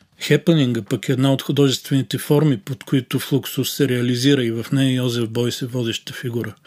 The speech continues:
По комунистическо време в България попаднах на кратка статия за хепънинг на Бойс, който прекарва три дни в компанията на Вълк. И си помислих,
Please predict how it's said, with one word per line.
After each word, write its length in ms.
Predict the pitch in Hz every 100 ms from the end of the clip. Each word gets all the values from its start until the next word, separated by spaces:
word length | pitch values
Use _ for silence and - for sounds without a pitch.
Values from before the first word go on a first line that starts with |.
| _
По 100 | 131
комунистическо 840 | - 123 123 - 127 120 - -
време 480 | 110 120 120 123 175 - _ _
в 200 | 147 120
България 480 | 110 117 110 113 110
попаднах 560 | 131 127 131 123 120 -
на 180 | 123 101
кратка 360 | 127 120 -
статия 500 | - - 143 - 120
за 100 | 107
хепънинг 580 | 104 135 - 113 113 -
на 100 | 120
Бойс, 400 | 117 123 117 - _ -
който 280 | 147 139
прекарва 500 | - 127 - 139 135
три 260 | 113 - 139
дни 240 | 120 139
в 80 | 135
компанията 680 | - 120 - 120 117 104 117
на 140 | 120
Вълк. 640 | 107 120 110 - - - - -
И 80 | 143
си 200 | 143 -
помислих, 500 | 135 127 - 120